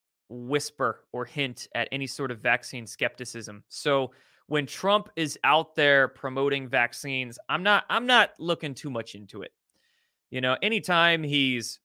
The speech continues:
promoted vaccines over the last year, he quickly talks about therapeutics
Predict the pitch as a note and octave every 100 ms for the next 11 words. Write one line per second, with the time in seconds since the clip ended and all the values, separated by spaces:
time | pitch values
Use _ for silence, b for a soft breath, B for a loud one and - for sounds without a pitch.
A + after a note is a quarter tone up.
0 | _ - C3 B2 B2+ C3 A#2+ B2 B2 -
1 | - B2+ A#2 A2+ - B2 A#2 A#2 A2+ A2
2 | - A#2 C3 B2+ A#2 _ _ _ _ _
3 | - D3+ - - - - F#3+ A3 G#3+ E3+
4 | D#3+ C3+ - C#3+ C#3+ - C3 C3 A#2+ -
5 | D3 C3+ B2 - C#3+ B2 G#2+